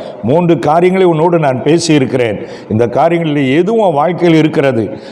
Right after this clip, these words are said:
அல்லது மூன்று விதமான காரியம் இருக்கிறதா என்பதை ஆராய்ந்து பார்த்து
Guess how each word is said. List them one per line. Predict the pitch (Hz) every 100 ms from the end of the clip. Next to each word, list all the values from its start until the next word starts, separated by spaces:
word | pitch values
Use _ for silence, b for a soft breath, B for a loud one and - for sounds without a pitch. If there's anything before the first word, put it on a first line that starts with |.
| B
அல்லது | 123 135
மூன்று | 135 202 220
விதமான | 233 233 226 233 226
காரியம் | 190 214 233 202
இருக்கிறதா | 165 165 170 156
என்பதை | 147 135 127
ஆராய்ந்து | 127 175 185 175
பார்த்து | 156 170 160 175